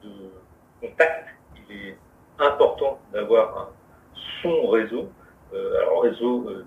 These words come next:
d'apporteurs d'affaires, euh, d'administratifs, euh,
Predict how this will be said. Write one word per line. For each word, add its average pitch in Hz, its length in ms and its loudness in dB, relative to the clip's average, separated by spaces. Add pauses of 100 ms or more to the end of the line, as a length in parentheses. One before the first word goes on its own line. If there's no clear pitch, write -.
(120)
d'apporteurs - 560 4
d'affaires, 143 680 4
euh, - 720 -20 (440)
d'administratifs, - 1300 -4
euh, - 760 -16